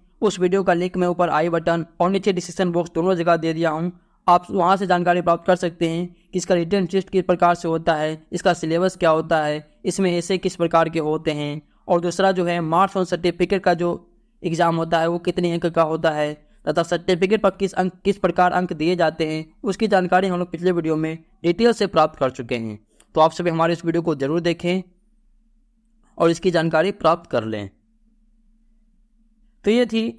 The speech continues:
वेस्ट सेंट्रल रेलवे जबलपुर की तरफ से स्काउट गाइड कोटा रिक्रूटमेंट दो हज़ार तेईस चौबीस के तहत जो वैकेंसी निकली है, उससे जुड़ी महत्वपूर्ण जानकारी। हमें उम्मीद है आपको ये जानकारी काफ़ी पसंद आई होगी। ऐसे ही अन्य जानकारी के लिए आप सभी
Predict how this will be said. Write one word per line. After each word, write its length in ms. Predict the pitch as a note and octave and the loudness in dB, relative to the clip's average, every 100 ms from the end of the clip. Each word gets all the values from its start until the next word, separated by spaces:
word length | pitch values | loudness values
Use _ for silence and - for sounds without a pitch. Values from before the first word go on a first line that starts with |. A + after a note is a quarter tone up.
| _ C#3+ | _ -4
वेस्ट 300 | D#3+ B3+ - | 2 2 2
सेंट्रल 320 | F#3 F#3 F#3+ | -2 2 2
रेलवे 400 | F3+ F3 F3 F#3 - _ _ - | 2 0 0 -2 -6 _ _ -6
जबलपुर 380 | C#3 E3+ F3+ A3+ | 0 0 2 0
की 120 | G#3+ | 0
तरफ 220 | F#3+ E3+ | 0 -2
से 260 | - F3 F3 E3+ | -2 -4 -2 0
स्काउट 400 | F3+ - G#3 G#3+ | 0 2 2 4
गाइड 180 | F#3+ F#3 | 2 0
कोटा 240 | F3 E3+ | 0 0
रिक्रूटमेंट 500 | E3 E3 E3 E3 D#3+ - | 0 0 -2 -2 -8 -4
दो 100 | D#3 | 0
हज़ार 140 | E3+ E3 | 0 0
तेईस 300 | F3+ G3+ G3 | 0 0 0
चौबीस 220 | E3 E3 | -2 -2
के 100 | E3 | -2
तहत 220 | - D3+ | 0 0
जो 80 | D3 | 0
वैकेंसी 420 | C#3+ C#3+ C#3+ F3+ | -4 -6 -6 -4
निकली 300 | D#3+ C#3+ C#3 | -4 -4 -2
है, 140 | E3 G3 _ - | -2 -4 _ -6
उससे 220 | G#3+ A3 | 0 0
जुड़ी 200 | E3 F3 | 0 0
महत्वपूर्ण 500 | G3+ D3+ C#3+ C#3 E3+ E3 | 2 0 -2 -2 -2 0
जानकारी। 580 | C3+ A#2+ A2+ A2+ G#2+ - _ _ _ _ | -2 -2 -2 -2 -4 -12 _ _ _ _
हमें 160 | D3 E3+ | -4 -2
उम्मीद 300 | E3+ G3 F#3+ | 0 0 2
है 60 | |
आपको 200 | F3 E3 | 0 2
ये 40 | F3 | -2
जानकारी 360 | E3 E3+ E3+ F#3+ | 0 0 0 0
काफ़ी 240 | D#3+ F3+ | -2 -2
पसंद 360 | F3 D3 D3 C#3 | -2 -2 -2 -2
आई 140 | B2+ | -2
होगी। 300 | B2 A#2+ A2+ A2 _ _ - | -2 -6 -8 -10 _ _ 0
ऐसे 260 | F#3+ F#3 A3 | 2 2 -2
ही 60 | |
अन्य 200 | - G#3+ F#3+ | 0 0 0
जानकारी 460 | F3 F3 E3 F3 | 0 2 2 2
के 120 | F3+ | 0
लिए 120 | F3+ E3 | 0 2
आप 120 | D#3+ | 0
सभी 320 | D#3 D3+ D3+ | -4 -4 -6